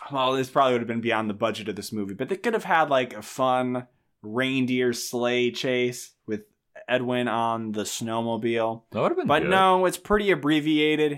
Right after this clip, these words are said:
Speaker 1: He drives past the guy that he had stole the snowmobile from
Speaker 2: Yeah.
Speaker 1: and then crashes it into the wooden door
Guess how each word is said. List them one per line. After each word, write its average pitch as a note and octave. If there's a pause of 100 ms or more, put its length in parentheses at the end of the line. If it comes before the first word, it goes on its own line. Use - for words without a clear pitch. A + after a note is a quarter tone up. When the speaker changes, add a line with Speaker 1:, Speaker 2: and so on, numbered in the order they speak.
Speaker 1:
He C3
drives E3
past D3+
the C3+
guy A#2+
that A2+
he A2+
had G#2
stole A2
the A#2
snowmobile B2+
from C3 (140)
Speaker 2:
Yeah. C#2+
Speaker 1:
and C#3+
then C#3+
crashes F#3
it E3+
into C#3+
the B2
wooden F#3
door D3